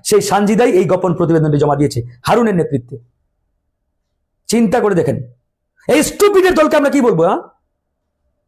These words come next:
স্বরাষ্ট্র উপদেষ্টা, what is stupid? কাজ কি তার? এই আওয়ামী দোসরদের গ্রেপ্তার না করে প্রমোশন দিচ্ছেন, বড় বড় চেয়ারে বসাচ্ছেন, তো তারা চুমা দিবে আপনাদের? এই কাজগুলো বললে আমরা খারাপ, আমরা এটা।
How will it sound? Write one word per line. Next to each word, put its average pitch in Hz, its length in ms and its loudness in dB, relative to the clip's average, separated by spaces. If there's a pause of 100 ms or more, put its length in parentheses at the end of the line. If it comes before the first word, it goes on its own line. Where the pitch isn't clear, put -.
(120)
স্বরাষ্ট্র 269 400 0
উপদেষ্টা, 240 340 0
what 311 160 4
is 392 200 0
stupid? 254 340 -2 (600)
কাজ 381 240 2
কি 302 100 0
তার? 156 440 -4 (1080)
এই 247 100 0
আওয়ামী 277 260 2
দোসরদের 240 400 0
গ্রেপ্তার 247 320 0
না 233 100 0
করে 220 320 -2 (200)
প্রমোশন 277 420 0
দিচ্ছেন, 175 280 -2
বড় 311 420 2
বড় 349 160 4
চেয়ারে 254 280 2
বসাচ্ছেন, 196 400 -2 (260)
তো 214 80 -2
তারা 311 180 2
চুমা 349 260 2
দিবে 359 140 4
আপনাদের? 349 400 -2 (1600)
এই 196 100 0
কাজগুলো 208 360 0
বললে 202 280 0
আমরা 165 360 -2 (200)
খারাপ, - 440 -6 (600)
আমরা 196 220 0
এটা। 170 400 -2